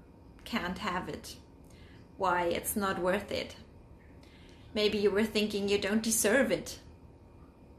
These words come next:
But you will always deserve it.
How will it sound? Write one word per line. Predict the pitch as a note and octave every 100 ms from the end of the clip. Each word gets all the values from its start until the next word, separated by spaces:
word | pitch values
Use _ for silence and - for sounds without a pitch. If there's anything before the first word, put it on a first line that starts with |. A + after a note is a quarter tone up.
| - - - - - - - - - - - - - - - - - - - - - - - - - - - -
But | A3
you | A#3 A#3
will | A3+
always | - G3 G#3 G3+ -
deserve | G#3+ - E3+ F3+ E3+
it. | - -